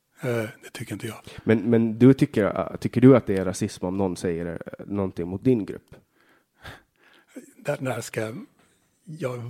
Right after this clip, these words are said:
Speaker 1: verkligen, liksom många andra vita, så skiter jag fullständigt i när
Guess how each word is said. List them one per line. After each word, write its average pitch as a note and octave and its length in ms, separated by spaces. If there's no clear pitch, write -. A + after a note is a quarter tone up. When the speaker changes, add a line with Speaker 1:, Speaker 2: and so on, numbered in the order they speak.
Speaker 1:
verkligen, A#2 880
liksom C3+ 600
många B2 560
andra B2 340
vita, G#2+ 480
så A2+ 460
skiter - 320
jag A#2 80
fullständigt A#2+ 760
i A2 100
när A2 360